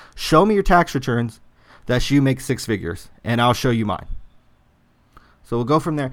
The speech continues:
Anyways, so guys, not everything's listed on eBay right now from Check On My Cards. Every, if you sell on eBay, and apparently this is how it works,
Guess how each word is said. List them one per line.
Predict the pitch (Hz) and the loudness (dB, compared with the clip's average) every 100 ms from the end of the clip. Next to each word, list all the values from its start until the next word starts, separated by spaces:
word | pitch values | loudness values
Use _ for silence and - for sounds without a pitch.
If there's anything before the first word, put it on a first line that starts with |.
| - - - | -12 -20 -4
Anyways, | 190 170 117 - - - | 0 0 0 -6 -20 -10
so | - | -4
guys, | 160 185 196 98 - - - - - - - - - - - | 0 2 2 0 -10 -20 -20 -20 -20 -20 -20 -20 -20 -20 -8
not | 139 170 214 | 0 4 4
everything's | 202 202 170 | 2 0 0
listed | 160 165 170 | -2 -2 0
on | 160 | 0
eBay | 143 139 135 | 2 2 2
right | 131 127 | 2 2
now | 127 | 0
from | 131 | 0
Check | 120 117 | -2 -2
On | 117 | -2
My | 113 | -4
Cards. | - 104 110 - - - - - | -2 -2 -2 -8 -10 -8 -10 -6
Every, | 135 160 | -4 -2
if | 131 117 | -4 -2
you | 135 | -4
sell | 131 156 160 | 0 2 4
on | 175 | 4
eBay, | 135 110 113 123 - | 0 -2 -4 -6 -10
and | - | -8
apparently | - 127 123 | 0 0 0
this | 117 123 | -2 -4
is | 120 | -4
how | 127 120 | -2 0
it | 101 | 0
works, | 107 107 | -2 -4